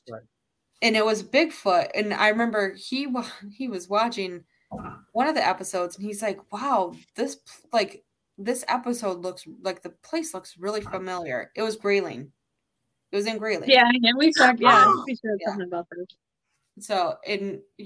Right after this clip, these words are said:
Speaker 2: 'cause he's like, you know, they were driving down one twenty-seven,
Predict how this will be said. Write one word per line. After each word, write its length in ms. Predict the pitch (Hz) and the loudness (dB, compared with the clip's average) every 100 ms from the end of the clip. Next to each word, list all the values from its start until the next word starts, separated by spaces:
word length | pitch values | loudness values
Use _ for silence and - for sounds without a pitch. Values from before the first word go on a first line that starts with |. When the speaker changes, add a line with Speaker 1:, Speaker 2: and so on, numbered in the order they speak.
| - | -14
Speaker 2:
'cause 160 | 220 208 | -10 -6
he's 160 | 233 | -2
like, 220 | 208 185 | 0 -2
you 180 | - 233 | -4 -4
know, 80 | 208 | -2
they 100 | 196 | -2
were 80 | 196 | -2
driving 320 | 196 190 190 190 | 0 0 0 -2
down 420 | 180 175 175 170 | -2 -2 -4 -6
one 180 | 175 170 | -8 -6
twenty-seven, 760 | 208 220 214 185 147 165 175 | -6 -4 0 2 0 -4 -8